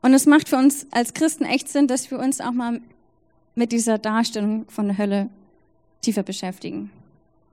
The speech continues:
Und da hat mich jetzt auch tatsächlich dieses Buch ein bisschen näher drangebracht, ein bisschen weitergebracht. Aber ich möchte jetzt auch nur eine kurze Zusammenfassung geben und es auf den Punkt bringen, dass die Hölle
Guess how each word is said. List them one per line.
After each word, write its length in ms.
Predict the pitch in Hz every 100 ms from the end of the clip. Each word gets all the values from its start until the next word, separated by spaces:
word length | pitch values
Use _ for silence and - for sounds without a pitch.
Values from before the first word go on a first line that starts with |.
| _ _ _ _ _ _ _ _ _ _ _ -
Und 280 | 226 226 233
da 100 | 240
hat 160 | 254
mich 140 | 269 262
jetzt 220 | 233 -
auch 100 | 220
tatsächlich 500 | 226 226 262 262 240
dieses 320 | 240 226 226
Buch 360 | - 262 262 -
ein 560 | _ _ _ _ _ 240
bisschen 340 | 233 233 214
näher 360 | 220 214 190 190 _ _ _
drangebracht, 580 | 214 214 185 - 170 -
ein 40 | -
bisschen 240 | 196 202
weitergebracht. 800 | 202 202 180 175 196 214 - - _ _ _ _ -
Aber 80 | 233
ich 100 | 285
möchte 220 | 302 294
jetzt 160 | 269
auch 60 | -
nur 160 | 277 262
eine 120 | 262
kurze 360 | 311 311 302
Zusammenfassung 760 | 247 247 254 285 269 247 254 254
geben 260 | 254 269
und 100 | 240
es 120 | 240 -
auf 140 | 240
den 120 | 240
Punkt 280 | 262 285 277
bringen, 340 | 247 233 233 - - - _ _ _ _ _ _ -
dass 180 | 240 -
die 220 | 262 220
Hölle 480 | 302 302 285 302